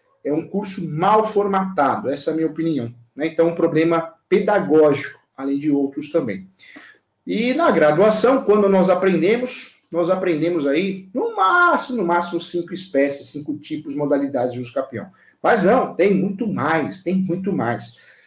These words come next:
Nós temos no Brasil, é, foi reconhecido no Brasil, trinta e seis espécies de uso capião. Trinta e seis espécies.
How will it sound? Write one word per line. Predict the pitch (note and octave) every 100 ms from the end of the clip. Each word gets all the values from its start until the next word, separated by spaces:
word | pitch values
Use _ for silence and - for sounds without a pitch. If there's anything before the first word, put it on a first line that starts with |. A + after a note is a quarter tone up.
| _
Nós | - D3
temos | G#3 G#3
no | F#3+
Brasil, | F3 C#3+ D#3 G3+ - - _ _
é, | C3 C3 C3 - - _
foi | - F3
reconhecido | F3+ D#3 F3+ E3+ - G#3+ G3+
no | C#3+
Brasil, | B2+ A2 D#3+ F#3 - - _ _
trinta | F3+ C4+ E4+ -
e | G#3+
seis | - - F3+ G3
espécies | G3 - - E3 F#3 F#3 A#2+
de | A#2+
uso | A#2
capião. | - - F#2 - _ _ _ _ _ _ _ _
Trinta | - A3 G#3+
e | F#3
seis | F#3 D#3+ D3
espécies. | D3+ B2 G#2+ - -